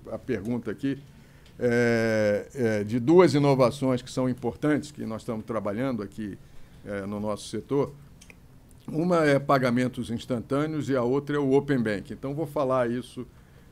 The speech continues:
é, é, dar esses dois exemplos aqui antes de, de, é, terminar. Ainda,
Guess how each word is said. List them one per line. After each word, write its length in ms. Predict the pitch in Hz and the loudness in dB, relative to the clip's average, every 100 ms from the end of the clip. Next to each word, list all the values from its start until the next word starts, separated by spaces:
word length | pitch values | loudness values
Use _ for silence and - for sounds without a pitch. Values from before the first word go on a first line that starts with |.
| - | -10
é, 300 | 117 113 104 - - - - | -6 -2 -4 -6 -20 -20 -14
é, 540 | 113 104 101 92 90 - - 110 98 | -6 -4 -2 -4 -8 -12 -14 -14 -8
dar 280 | 110 127 120 | 2 4 4
esses 300 | 113 - 113 | 0 -6 -8
dois 260 | 104 139 123 | 0 2 2
exemplos 560 | 113 113 117 101 107 | -2 -4 -6 -6 -10
aqui 300 | 104 98 120 | -10 -8 -6
antes 340 | 117 120 123 110 | -4 -6 -8 -10
de, 260 | 110 104 95 - - - - - | -10 -12 -14 -20 -20 -20 -20 -18
de, 420 | 104 107 98 90 - - | -10 -8 -8 -10 -14 -12
é, 360 | 98 90 87 - | -10 -10 -12 -10
terminar. 420 | 120 110 101 104 120 | -8 -6 -6 -6 -4
Ainda, 180 | 123 | -6